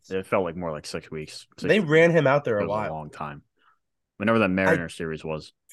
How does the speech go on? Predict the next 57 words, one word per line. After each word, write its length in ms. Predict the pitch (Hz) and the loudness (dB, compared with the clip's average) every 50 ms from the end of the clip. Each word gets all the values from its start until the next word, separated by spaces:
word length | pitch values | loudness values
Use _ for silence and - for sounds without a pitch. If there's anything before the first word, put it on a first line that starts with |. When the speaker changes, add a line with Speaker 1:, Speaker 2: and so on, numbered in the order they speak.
| - 78 | -12 -6
Speaker 1:
he 60 | 101 | -2
gave 120 | 104 107 | 2 4
Speaker 2:
I 60 | 175 165 | 4 6
Speaker 1:
up 60 | - | 6
Speaker 2:
don't 300 | - 185 226 - - - | 6 6 6 6 2 0
Speaker 1:
that 80 | - | 0
piss 140 | 190 110 98 | 0 0 0
Speaker 2:
think 80 | - - | -2 -4
Speaker 1:
missile 200 | 98 - 95 90 | -6 -4 -2 -4
to 80 | 90 | -2
Jesse 300 | 82 - 92 - - 95 | 0 -2 -2 -2 -2 -4
Winker 260 | 87 87 90 82 - 87 | -2 -2 -4 -4 -4 -6
when 60 | 87 | -6
he 40 | 87 | -6
was 120 | 85 - | -4 -4
hitting, 320 | - 80 82 80 80 85 - _ - - | -4 -4 -4 -6 -8 -8 -10 _ -10 -4
I 60 | 92 95 | -2 -2
don't 100 | 90 80 | -2 -2
know, 120 | 76 78 | -4 -6
one 260 | 78 87 95 95 95 | -4 -2 0 0 0
thirty. 640 | 90 - - - 123 101 92 82 78 71 67 - _ _ _ _ _ _ _ _ _ _ _ | -2 -4 -4 0 0 2 0 0 -4 -8 -12 -16 _ _ _ _ _ _ _ _ _ _ _
Speaker 2:
Yeah, 140 | 117 104 101 | -12 -10 -8
that 80 | 98 | -4
Speaker 1:
And 80 | 98 95 | -4 -2
Speaker 2:
was 100 | 92 85 | -2 0
Speaker 1:
he 40 | 90 | 0
was 60 | 92 | 2
like, 0 | |
Speaker 2:
bad. 40 | 101 | 2
Speaker 1:
"All 80 | 98 90 | 2 2
right, 100 | 85 - - | 2 -2 -2
hasta 280 | 104 92 85 - - 90 | -2 -2 -2 -2 -2 -4
la 60 | 82 | -4
pasta." 420 | - - 82 76 - - - - - _ _ _ _ _ _ _ _ _ _ _ _ _ - | 0 0 -2 -2 -2 -6 -12 -16 -18 _ _ _ _ _ _ _ _ _ _ _ _ _ -10
Speaker 2:
I 80 | 120 117 | -8 -6
think 220 | 120 160 160 160 | -6 -4 0 2
that 120 | 151 139 | 2 2
was 220 | 127 123 135 135 127 | 4 2 0 2 0
it 120 | 147 - - | -4 -4 -6
for 140 | - 101 92 | -10 -12 -12
him. 140 | 92 90 - _ _ _ _ - | -12 -12 -16 _ _ _ _ -4
Speaker 1:
Yeah. 160 | 95 85 78 - _ _ _ _ _ _ _ _ _ _ _ _ _ _ _ _ _ _ - | -4 -4 -4 -6 _ _ _ _ _ _ _ _ _ _ _ _ _ _ _ _ _ _ 2
Speaker 2:
But 220 | 143 135 127 - - | 4 6 6 4 4
it's, 420 | 156 160 151 156 - - - - _ _ - | 2 0 0 0 -4 -10 -10 -10 _ _ -2
I, 80 | 135 - - | -2 0 2
I 80 | 156 156 | 2 2
don't 260 | - 170 185 196 196 | 6 6 4 4 4
think 140 | 214 190 151 | 0 0 0
they'll 100 | 165 156 | 0 0
give 160 | 151 156 139 | 0 -2 -2
him 180 | 156 147 139 135 | -2 -2 -2 -2
nearly 260 | 131 143 165 180 190 | -2 -2 -2 -2 -2
as 100 | 165 151 | 0 2
long 240 | 156 156 160 160 156 | 4 4 4 2 0
as 60 | 147 | -4
a 60 | 147 | -4
leash, 440 | 143 143 147 147 147 147 - - - | -4 -6 -6 -6 -8 -10 -12 -16 -20